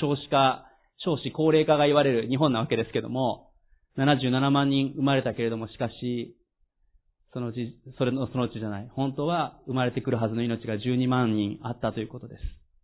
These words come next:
まあ、正直なところ、日本の少子高齢化を守るために一番良い政策はですね、まあ、あの、市長さんいるところで言うのもあれですけども、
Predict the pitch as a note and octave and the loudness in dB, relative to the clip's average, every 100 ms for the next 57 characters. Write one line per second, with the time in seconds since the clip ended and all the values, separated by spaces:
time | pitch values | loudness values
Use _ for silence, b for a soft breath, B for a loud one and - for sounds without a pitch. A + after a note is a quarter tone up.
0 | _ _ _ _ - - _ _ _ _ | _ _ _ _ -20 -20 _ _ _ _
1 | _ _ _ _ _ _ _ _ _ _ | _ _ _ _ _ _ _ _ _ _
2 | _ _ _ _ _ _ _ _ _ _ | _ _ _ _ _ _ _ _ _ _
3 | _ D3+ B2+ - F#3+ G3 G#3+ C#3 B2 A2+ | _ -4 -4 -2 -2 2 4 4 2 0
4 | G#2+ G2+ G2 - - C3+ C3+ D3+ B2+ D#3+ | 0 -2 -4 -8 -14 -6 2 4 4 4
5 | - - B2+ B2+ B2+ C3 C3 C#3 C3 A2 | 0 2 4 4 4 2 4 2 0 -4
6 | A2+ A2 D#3+ F3 F#3 F3 B2 C#3 C3 B2 | -6 -4 0 4 6 4 4 2 0 -2
7 | A#2+ G#2 - A#2+ A2+ A#2 A2 A2+ - C3+ | -4 -4 -4 -2 -2 -2 -4 -4 0 2
8 | B2 A2 A2 A2+ B2 C3 - G#3+ - A#3 | 2 2 0 -2 0 0 4 4 4 6
9 | A#3 - G#3+ G#3 - G3 | 12 12 12 6 2 -2